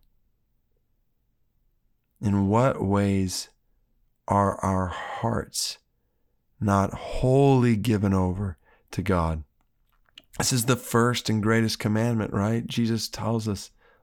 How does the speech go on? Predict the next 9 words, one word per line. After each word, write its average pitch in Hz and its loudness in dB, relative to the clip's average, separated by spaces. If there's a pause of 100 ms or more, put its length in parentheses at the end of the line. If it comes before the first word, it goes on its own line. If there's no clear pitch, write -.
"Love 120 2
the 123 0
Lord 110 2
your 110 2
God 104 0
with 98 -2 (100)
all 104 0
your 98 0
heart 120 0